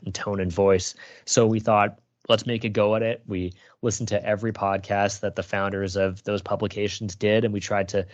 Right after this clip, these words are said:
put together a playbook through learning from them that we could recreate in Canada. And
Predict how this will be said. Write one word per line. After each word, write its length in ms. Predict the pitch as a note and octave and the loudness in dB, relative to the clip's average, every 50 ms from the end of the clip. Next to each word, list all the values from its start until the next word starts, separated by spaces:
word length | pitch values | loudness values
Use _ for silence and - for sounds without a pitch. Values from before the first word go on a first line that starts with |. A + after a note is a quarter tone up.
| - - - - - | -20 -20 -20 -10 -6
put 120 | - B2 | -4 -4
together 340 | - A2 G2 G#2+ G2+ G#2 G2 | -2 0 0 2 2 4 2
a 60 | F#2 | 0
playbook 720 | F2+ - - - A2 G#2 G#2 G#2+ G#2+ A#2 A2+ A#2 - - _ _ _ _ _ _ _ | 0 -4 -6 -2 0 0 0 2 2 2 2 0 -2 -6 _ _ _ _ _ _ _
through 580 | - - - A2 A2 G#2+ G#2 G2+ G#2 G#2 G#2+ - - | -14 -8 -4 0 0 2 2 2 2 0 0 -2 -2
learning 500 | A2 G#2+ G#2 G#2 G#2 G2+ G2+ F#2+ F#2 G2+ - | -2 -2 0 0 -2 -2 -4 -4 -8 -12 -18
from 420 | _ - - A#2+ A2 G#2 G#2+ G#2+ G2+ | _ -6 -2 0 0 2 0 0 0
them 340 | G2 F#2+ G2 G2+ G#2+ A2+ A2+ - - _ _ _ _ - | 0 0 0 0 -2 -4 -6 -8 -18 _ _ _ _ -2
that 180 | A2 F#2+ - | -2 -2 0
we 160 | A2 A2 G#2+ | 0 0 0
could 460 | G#2+ - - - G#2+ G#2 G2+ F#2 F#2 A2 | 0 -2 -2 -2 0 0 0 -2 -2 -2
recreate 600 | A2 G#2+ G#2+ - - A2+ G#2+ G2 F#2+ F#2 - - | -2 -2 -2 -4 -4 -2 0 0 0 -2 -4 -6
in 60 | G#2+ F2+ | -8 -6
Canada. 520 | - G#2 G2+ G2+ A2 A2 A#2 A#2 B2 B2 B2 - - - _ _ - | -4 -2 0 0 2 4 4 2 2 0 -4 -12 -20 -20 _ _ -2
And 400 | G#2 G2+ G2 G2 G2 G2 G2 | 2 2 4 4 2 2 0